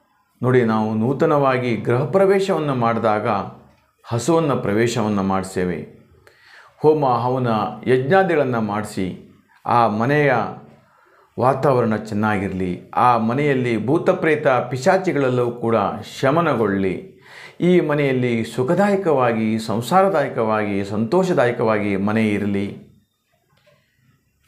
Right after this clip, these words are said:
ಹೀಗೆ ಎಲ್ಲ ನಾವು ಆಲೋಚಿಸಿ ನಾವು ಒಂದು ಮನೆಯನ್ನು ಕಟ್ಕೋತೇವೆ. ಇಂತಹ ಒಂದು ಸಂದರ್ಭದಲ್ಲಿ ಮನೆ ಹೇಳತಕ್ಕಂಥ ಅದ್ಭುತ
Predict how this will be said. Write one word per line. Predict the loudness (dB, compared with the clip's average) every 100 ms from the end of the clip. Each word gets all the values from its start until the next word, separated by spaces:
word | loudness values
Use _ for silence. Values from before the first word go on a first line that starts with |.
| _
ಹೀಗೆ | 2 4 4 0 0
ಎಲ್ಲ | 0 2 2
ನಾವು | 0 -2 -2
ಆಲೋಚಿಸಿ | 0 2 0 -2 -8 -8 -8 -10 -16 -20 -20 _ _ _ _ _ _ -6
ನಾವು | -2 0 0
ಒಂದು | -2 -2
ಮನೆಯನ್ನು | -2 0 0 0 -2 -6
ಕಟ್ಕೋತೇವೆ. | -10 -12 -14 -12 -14 -16 -20 _ _ -20 -20 -20 -20 -20 0
ಇಂತಹ | 2 6 6 8 6
ಒಂದು | 4 2
ಸಂದರ್ಭದಲ್ಲಿ | 0 0 0 0 -2 -2 -4 -6 -10 -16 -20 _ _ _ _ _ -6
ಮನೆ | -2 2
ಹೇಳತಕ್ಕಂಥ | 2 0 -2 -6 -4 -4
ಅದ್ಭುತ | -4 -4 -2 -2